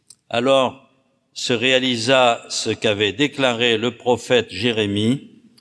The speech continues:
On a entendu une plainte à Rama, des pleurs et de grandes lamentations. C'est Rachel qui pleure ses enfants. Elle ne veut pas être consolée, car ils sont morts. »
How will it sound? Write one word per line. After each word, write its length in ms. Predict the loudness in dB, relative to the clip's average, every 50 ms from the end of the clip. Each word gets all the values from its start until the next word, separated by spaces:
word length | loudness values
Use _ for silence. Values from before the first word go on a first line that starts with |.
| _ _ _ _ _ _ _ _
On 200 | -2 0 2 2
a 180 | 2 0 0 0
entendu 840 | 0 0 0 2 0 0 2 2 0 0 2 2 2 2 0 -2 -4
une 240 | -2 0 0 0 -2
plainte 420 | -2 -2 0 0 2 0 0 -2
à 160 | -2 -2 -2
Rama, 640 | -2 0 0 0 2 2 2 2 0 0 -4 -10 -18 -20 -20 _ _ _ _ _ _ _ _ _ -8
des 160 | -4 -4 -4
pleurs 500 | -4 -2 2 4 4 4 4 2 0 -4
et 60 | -6
de 140 | -4 -4 -6
grandes 500 | -6 -4 0 2 2 2 2 0 -2 0
lamentations. 1000 | 0 2 2 2 2 0 0 0 -2 -2 -2 -4 -2 0 0 0 0 -2 -4 -8 -16 -20 _ _ _ _ _ _
C'est 300 | -8 -6 -2 0 0 0
Rachel 680 | 2 2 0 0 0 -4 -2 0 2 2 2 0 -4 -6
qui 140 | -8 -8 -6
pleure 300 | -2 0 0 0 0 0
ses 260 | -2 -4 -2 -2 -2
enfants. 600 | -2 -4 -6 -6 -4 -2 -2 0 -2 -4 -8 _ _ _ _ _ _ _ _ _ _ _
Elle 160 | -4 -2 0
ne 80 | 0 0
veut 240 | 2 0 0 0 2
pas 220 | 0 0 0 2
être 280 | 0 0 0 -2 -6 -8
consolée, 880 | -4 0 0 0 0 0 0 0 0 2 2 2 2 0 -4 -8 -16 _ -6
car 200 | -4 -2 -2 -2
ils 100 | -2 -2
sont 220 | -2 -2 -2 -2 0
morts. » 480 | 0 0 0 0 -2 -4 -8 -16 -20